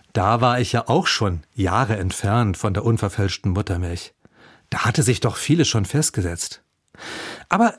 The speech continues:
ich war doch noch sehr neugierig. Wie geht es da weiter, da hinter der Wegbiegung? Und dann habe ich mich jedes Mal auf die Freunde gefreut, die ich da besucht habe, am Ende des Weges.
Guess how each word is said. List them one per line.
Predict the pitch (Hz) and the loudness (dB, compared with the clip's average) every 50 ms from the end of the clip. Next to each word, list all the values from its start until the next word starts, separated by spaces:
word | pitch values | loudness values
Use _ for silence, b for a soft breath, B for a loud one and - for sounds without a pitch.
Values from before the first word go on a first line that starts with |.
| _ _ | _ _
ich | - 170 156 - - - | -2 0 0 0 0 0
war | 135 117 104 | 0 0 0
doch | - - - 87 80 - - | -2 -2 -4 -4 -2 0 0
noch | 113 135 127 | 0 2 2
sehr | 117 - 160 165 | 2 4 4 6
neugierig. | 165 170 185 196 214 202 135 120 98 90 85 87 82 - - - - _ _ _ _ _ - | 6 6 6 6 4 4 4 2 0 0 -2 -6 -8 -10 -14 -18 -20 _ _ _ _ _ -8
Wie | 104 98 156 214 226 - | 0 2 4 4 4 4
geht | - 220 233 - | 2 0 2 2
es | 220 202 - - | 0 -2 -2 -2
da | - 175 160 160 143 | -2 0 0 2 2
weiter, | 143 135 135 123 - 104 95 90 107 - _ | 2 2 2 0 0 -2 -4 -4 -6 -4 _
da | - 160 185 202 | 0 2 4 4
hinter | 180 147 170 175 165 160 151 | 4 4 4 4 4 2 2
der | - 147 131 123 - | 2 2 0 2 2
Wegbiegung? | 151 156 156 - - - 107 92 90 85 85 80 - - _ _ _ _ _ _ B B B B B B B B B - | 2 2 2 0 -2 -2 -2 -2 -2 -6 -10 -12 -16 -18 _ _ _ _ _ _ B B B B B B B B B 0
Und | 117 110 | 2 4
dann | 143 180 208 | 4 4 6
habe | 220 220 208 | 6 4 4
ich | 180 - | 4 4
mich | 180 139 - - | 2 2 4 4
jedes | 156 226 240 - - - | 4 4 4 2 2 2
Mal | 151 156 156 160 | 4 4 4 2
auf | 156 - | 0 0
die | - 147 | -2 -2
Freunde | 123 - - - 117 117 127 123 113 92 | -2 -2 -2 0 2 2 4 2 2 0
gefreut, | 92 87 - - 101 90 87 90 - - - - - - | -2 -4 -4 -4 -4 -4 -4 -4 -6 -10 -14 -8 -4 -4
die | 110 | -4
ich | 98 - | -2 -2
da | - 92 92 | -2 -4 -2
besucht | 90 110 95 - 127 - - - - | -2 0 0 0 0 -2 -2 -6 -6
habe, | 101 87 87 92 82 - - | -4 -4 -2 -4 -6 -4 -4
am | - 107 - _ | -4 -4 -4 _
Ende | - 104 147 151 113 | 0 2 2 2 2
des | 95 95 87 - - | 0 -2 -6 -4 -4
Weges. | 95 90 87 87 82 - - | -4 -4 -4 -6 -6 -8 -8